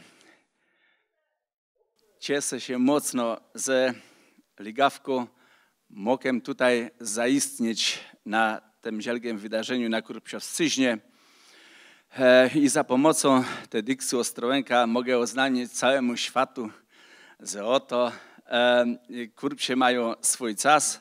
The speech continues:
a to, że zostałem tu przedstawiony, że jestem kierownikiem Kurpsiowskiego Zespołu Folklorystycznego Czarniacy w Czarni, że właśnie w tym roku zespół nas obchodzi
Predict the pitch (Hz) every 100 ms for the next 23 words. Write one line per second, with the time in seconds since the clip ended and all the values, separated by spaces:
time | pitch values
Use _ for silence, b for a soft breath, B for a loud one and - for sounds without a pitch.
0 | _ - 120 123 120 147 127 135 120 -
1 | 107 117 - 127 120 113 131 - 113 107
2 | 131 117 107 101 101 98 110 110 131 131
3 | 113 101 b b - 101 123 - 127 117
4 | 107 - 120 104 107 101 107 110 - 104
5 | 131 117 113 101 _ _ _ _ _ -
6 | - 127 113 104 120 117 101 - 131 151
7 | 143 123 120 B B B B 104 98 131
8 | - 104 - - 160 175 127 139 135 123
9 | 117 110 b b b b - - 117 -
10 | 104 104 113 - - B B - 107 -
11 | 120 113 117 113